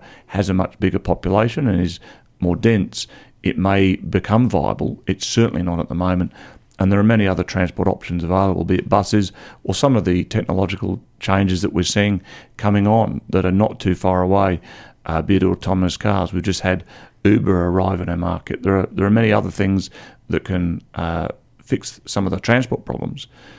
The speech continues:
But from my perspective, it's not just about transport. It's about, if there's a billion dollars to spend, where should it be spent?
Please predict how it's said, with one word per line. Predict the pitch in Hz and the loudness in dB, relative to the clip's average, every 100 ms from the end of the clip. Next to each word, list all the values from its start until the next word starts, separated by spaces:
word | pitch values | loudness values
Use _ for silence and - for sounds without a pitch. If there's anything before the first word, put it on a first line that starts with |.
| - _ | -20 _
But | - 117 - | 0 0 -2
from | - 92 | -4 2
my | 98 135 | 4 2
perspective, | - - - 85 | 0 -4 -4 -4
it's | 85 | -2
not | 98 104 - | 0 0 0
just | 85 | -8
about | - 78 - | -6 -6 -4
transport. | 90 87 - 67 - - - - _ | -2 -2 -2 -8 -10 -20 -20 -20 _
It's | 90 - | -2 -2
about, | - 90 90 87 - _ - | -2 0 0 -2 -6 _ -6
if | 87 | -2
there's | 82 | -2
a | 82 | 2
billion | 107 110 110 | 2 4 2
dollars | 104 101 - | 2 0 -4
to | - | -8
spend, | - 87 85 85 - - | -6 -4 -2 -4 -10 -4
where | 92 90 | -2 0
should | 87 | -4
it | - | -8
be | 76 | -10
spent? | - - 87 85 | -8 -6 -4 -6